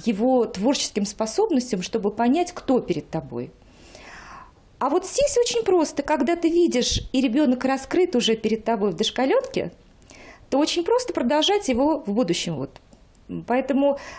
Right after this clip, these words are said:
э, наша студия начинает с четырёх уже летних и заканчивает шестнадцати-семнадцатилетними.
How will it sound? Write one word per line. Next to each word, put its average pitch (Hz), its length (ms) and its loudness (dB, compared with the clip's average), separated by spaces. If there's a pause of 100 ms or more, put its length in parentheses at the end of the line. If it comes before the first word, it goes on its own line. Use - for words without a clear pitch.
(100)
э, 226 240 2
наша 285 240 0
студия 269 500 2
начинает 240 640 2
с - 80 -4
четырёх 185 540 0
уже 269 180 2
летних 156 540 -4 (120)
и 180 60 -8
заканчивает 208 800 -2 (320)
шестнадцати-семнадцатилетними. - 1700 -2